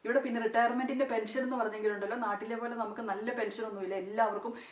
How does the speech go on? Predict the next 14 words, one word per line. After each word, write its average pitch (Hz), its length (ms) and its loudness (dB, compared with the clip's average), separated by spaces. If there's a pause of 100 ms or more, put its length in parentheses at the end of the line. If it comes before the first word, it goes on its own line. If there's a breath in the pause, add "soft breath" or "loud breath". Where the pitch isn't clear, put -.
(140)
സെയിം 226 240 8
പെൻഷനാണ് 202 460 -2
കിട്ടുന്നത്. 190 320 -2
അത് 214 160 -4
നമുക്ക് 233 180 -4
ജീവിക്കാനുള്ള 311 640 6
പൈസ 277 200 2
കിട്ടും. 170 280 -2
അതായത് 185 260 -2
അഞ്ഞൂറ് 233 360 -2
ഡോളറൊക്കെയാണെന്ന് 233 560 0
എനിക്ക് 214 140 -2
തോന്നുന്നത്, 185 280 0
അഞ്ഞൂറ് 196 340 -4